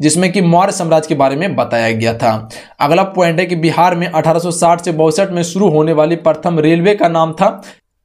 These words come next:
क्या था? ईस्ट इंडियन रेलवे था, ध्यान रखिएगा। जब बिहार में अठारह सौ साठ से बासठ में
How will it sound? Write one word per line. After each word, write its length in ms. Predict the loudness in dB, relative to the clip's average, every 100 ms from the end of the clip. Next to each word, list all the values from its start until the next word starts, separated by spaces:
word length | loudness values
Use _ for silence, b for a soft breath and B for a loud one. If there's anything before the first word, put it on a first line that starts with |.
| _
क्या 140 | -2 0
था? 360 | 0 -2 -2 -2
ईस्ट 440 | -2 -2 -8 -2
इंडियन 360 | 0 2 2 0 -4 -2
रेलवे 360 | 0 0 0
था, 120 | 0 0
ध्यान 280 | -2 -2
रखिएगा। 520 | -2 -2 0 0 0 -2
जब 160 | -2 0
बिहार 320 | 2 2 2
में 100 | 0
अठारह 260 | 2 2
सौ 160 | 0 -2
साठ 220 | 0 0
से 100 | 0
बासठ 380 | 0 0 0 -2
में 260 | -2 -2